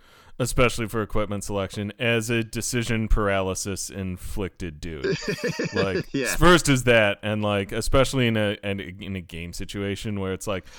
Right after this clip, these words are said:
Speaker 1: "Am
Speaker 2: Mm-hmm.
Speaker 1: I screwing this up? Should I be, like," 'cause as a Netrunner, like, you get armor and you get a very heavy pistol, right? And I wouldn't
Speaker 2: Mm-hmm.
Speaker 1: necessarily have guessed I would have,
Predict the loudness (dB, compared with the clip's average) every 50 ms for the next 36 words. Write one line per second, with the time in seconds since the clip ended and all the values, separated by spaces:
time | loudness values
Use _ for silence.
0 | -20 -20 -20 -10 -4 0 2 4 6 6 4 4 2 0 -2 -4 -4 -2 0 2
1 | 4 4 4 4 2 2 4 6 6 8 6 6 2 -2 -2 2 2 4 4 4
2 | 2 2 2 2 2 2 2 2 2 2 2 0 -2 -4 -4 -2 0 0 0 0
3 | 0 -2 0 0 0 2 2 2 2 2 2 2 0 0 -2 -8 -18 -20 -20 _
4 | _ -6 2 6 6 8 8 8 6 6 6 4 4 4 4 2 2 2 2 2
5 | 2 2 2 2 2 0 -2 -2 -4 2 4 4 4 4 2 -4 -8 -8 -8 -6
6 | -4 -2 -4 -4 -4 -4 -2 0 2 2 2 2 0 0 -2 -2 -4 -4 -4 -2
7 | -2 -2 0 -2 0 0 0 0 -2 -2 -2 -2 -2 -2 -4 -4 -4 -2 -2 -4
8 | -4 -6 -6 -8 -12